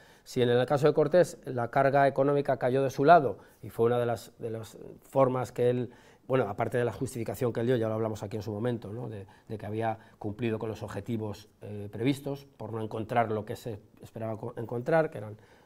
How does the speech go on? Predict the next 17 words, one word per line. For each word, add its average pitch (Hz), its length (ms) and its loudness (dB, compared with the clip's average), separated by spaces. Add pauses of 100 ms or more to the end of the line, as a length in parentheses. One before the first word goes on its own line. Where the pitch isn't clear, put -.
(140)
suficiente 113 320 0
número 117 180 6
de 117 80 6
cristianos 156 480 6
o 143 100 0
de 107 120 -6
cruces, 135 480 0
eh, 113 280 -6
que 113 60 -8
hubieran, 117 340 -4 (520)
eh, 113 680 -6
hecho 123 220 -8
sospechar 117 480 -2
que 104 60 -4
había 113 120 -2
cristianos 123 400 -2
allí. 143 180 2